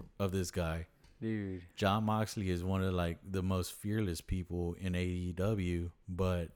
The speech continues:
Speaker 1: he was legitimately scared of
Speaker 2: <laughs>
Speaker 1: Suzuki walking out.
Speaker 2: Yeah.
Speaker 1: So that made me also, like, more, "Holy shit, this is wild."
Speaker 2: Yeah. Dude, it's gonna be insane Wednesday.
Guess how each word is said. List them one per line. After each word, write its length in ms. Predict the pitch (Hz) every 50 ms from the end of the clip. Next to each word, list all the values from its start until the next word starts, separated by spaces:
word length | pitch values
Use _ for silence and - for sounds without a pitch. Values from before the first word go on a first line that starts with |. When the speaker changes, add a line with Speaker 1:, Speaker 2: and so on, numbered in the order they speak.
| _ _ _ _ _
Speaker 1:
he 480 | - - - - - - 98 92 92 90
was 320 | 87 85 87 87 85 80
legitimately 640 | 87 90 90 82 82 92 92 92 92 90 87 85 85
scared 720 | 82 - - - - - - 98 92 90 90 90 85 76 - - _ -
of 280 | 87 87 85 135 - - - - -
Speaker 2:
<laughs> 40 | -
Speaker 1:
Suzuki 600 | - - 98 87 85 95 196 170 170 - - 185
walking 280 | 180 170 180 185 - 170
out. 300 | 170 160 160 160 160 151 -
Speaker 2:
Yeah. 100 | - 135 - - - - - - - - - -
Speaker 1:
So 100 | 110 98
that 240 | 92 92 92 92 92
made 200 | 90 90 90 87
me 300 | 87 90 87 87 87 87
also, 360 | 78 87 90 87 85 - - 95
like, 260 | 90 90 87 82 82
more, 480 | 85 87 85 85 85 87 82 82 78 - -
"Holy 420 | - - 98 98 92 87 78 78
shit, 300 | 78 - - 90 82 -
this 180 | - 82 - -
is 160 | 80 80 78
wild." 360 | 78 78 76 76 71 73 92
Speaker 2:
Yeah. 320 | 107 110 117 127 131 117 98 90 - _ _ _ _ _ _ _ _ -
Dude, 340 | 113 113 113 107 98 95 90 - _ _ - - _ _ _ _ _ _ _ _ _ _ -
it's 240 | 113 110 110 104
gonna 200 | - 120 110 107
be 120 | 104 104 104
insane 500 | 101 92 - - 110 104 98 98 92 95
Wednesday. 500 | 98 98 98 92 90 101 95 90 90 90